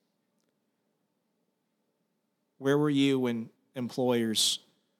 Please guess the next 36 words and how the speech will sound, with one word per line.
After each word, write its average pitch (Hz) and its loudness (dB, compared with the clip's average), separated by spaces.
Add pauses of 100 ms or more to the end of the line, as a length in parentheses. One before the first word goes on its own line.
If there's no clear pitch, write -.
(180)
were 117 -12
being 113 0
told 107 -2 (1400)
to 120 -6
get 135 0
rid 131 0
of 120 0
the 117 0
employees 107 -2
that 98 -4 (1400)
will 123 0
not 113 0
force 135 0
something 113 -2
into 104 -4
their 98 -4
bodies 95 -4
that 95 -8
they 95 -6
do 95 -8
not 92 -8 (220)
want? 92 -18 (3750)
Somebody 110 0
always 98 -2
takes 101 -2
it - -8
personal 95 -2
when 90 -4
you 90 -6
talk - -10
that - -10
way. 80 -10
Well, 92 -8
here 233 4
I 202 6
am. 135 2